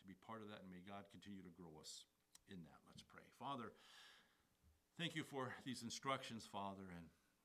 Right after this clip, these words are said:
thank you, Father, for that, for the challenge that you lay before us in regards to, uh,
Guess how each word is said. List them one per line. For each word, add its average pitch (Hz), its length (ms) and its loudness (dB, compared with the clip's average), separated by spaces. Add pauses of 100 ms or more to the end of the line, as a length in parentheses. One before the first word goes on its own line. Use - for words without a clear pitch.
(160)
thank 107 240 -4
you, 101 80 -2
Father, 101 400 0
for - 80 -12
that, 95 160 -6 (560)
for 107 80 -4
the 98 80 -4
challenge 113 400 2
that 90 80 -6
you 98 80 -4
lay 101 80 2
before 104 400 -2
us 101 160 -4
in 98 80 -6
regards 101 480 -2
to, 98 80 -6 (320)
uh, 104 220 -10